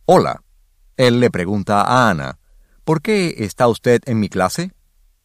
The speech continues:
Ana explica que ella está buscando su clase de español. El profesor le explica a Ana que su clase es una clase de historia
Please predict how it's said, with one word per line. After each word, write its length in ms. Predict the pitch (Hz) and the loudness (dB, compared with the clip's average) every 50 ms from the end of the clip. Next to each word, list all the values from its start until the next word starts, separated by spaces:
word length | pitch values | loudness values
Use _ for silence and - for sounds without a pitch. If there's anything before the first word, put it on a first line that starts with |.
| _ _ _ _ _ _ - | _ _ _ _ _ _ 0
Ana 220 | 135 123 117 107 | 0 2 2 0
explica 500 | 92 - - - 104 98 - - 147 147 | -2 -4 -4 -6 -6 -4 -4 -4 -6 -6
que 340 | - - 117 101 95 95 87 - | -6 -4 -2 -2 -2 -2 -2 -2
ella 220 | 117 113 107 95 | -2 -2 0 -2
está 180 | 87 - 117 104 | -2 -2 -4 -4
buscando 560 | 92 87 - - 113 117 131 131 120 113 95 | -4 -4 -8 -4 -4 -2 -2 -2 -2 -2 -4
su 160 | - 90 78 | -4 -8 -10
clase 400 | - - 117 147 151 - 143 135 | -8 -4 -4 -4 -2 -2 -2 -2
de 80 | 131 127 | -2 -2
español. 640 | - - 123 120 113 98 85 73 71 65 65 - _ _ _ _ _ _ _ _ _ _ _ _ _ _ _ _ _ _ _ _ - | -4 -2 -2 -2 0 0 -2 -2 -6 -8 -12 -16 _ _ _ _ _ _ _ _ _ _ _ _ _ _ _ _ _ _ _ _ -4
El 260 | 151 139 127 113 92 | 0 2 2 2 0
profesor 500 | - 107 107 - 85 80 - 120 120 104 | -4 -8 -8 -8 -8 -6 -4 -4 -2 -2
le 100 | 101 95 | -2 -4
explica 760 | 85 - - - - 117 117 110 90 - 104 95 90 85 85 | -4 -6 -8 -8 -4 -4 -4 -4 -2 -2 -2 0 0 0 0
a 100 | 98 139 | 0 0
Ana 260 | 123 107 107 107 - _ _ _ _ - | 0 -2 -4 -6 -8 _ _ _ _ -6
que 100 | 120 117 | -6 -6
su 140 | - 131 - | -4 -6 -8
clase 480 | - 175 170 156 - - 113 107 110 | -6 -4 -4 -4 -4 -2 0 0 0
es 100 | 110 - | 0 -2
una 220 | 120 113 98 80 - | -2 -4 -4 -4 -4
clase 340 | 101 113 117 - - 101 | -2 -2 -2 -2 -4 -6
de 80 | 87 82 | -6 -6
historia 560 | 73 71 - - 143 131 110 107 107 98 - | -8 -8 -6 -4 -2 -2 0 0 0 0 -2